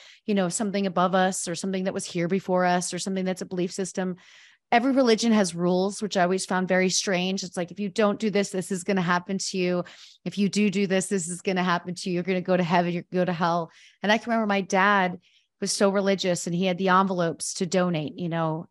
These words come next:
the Catholic Church. It's a minimum of ten percent of your income. And so we'd be away on vacation. We'd get back to go to mass, and he'd say, "Oh, I have to give my extra envelopes because we were away." And I would be like, "Well, you know,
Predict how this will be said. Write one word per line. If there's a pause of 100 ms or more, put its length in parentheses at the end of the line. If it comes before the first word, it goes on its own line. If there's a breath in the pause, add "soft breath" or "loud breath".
the
Catholic
Church.
It's
a
minimum
of
ten
percent
of
your
income. (440 soft breath)
And
so
we'd
be
away
on
vacation.
We'd
get
back
to (100)
go
to
mass,
and
he'd
say,
"Oh,
I
have
to
give
my
extra (120)
envelopes
because
we
were
away."
And
I
would
be
like,
"Well,
you
know,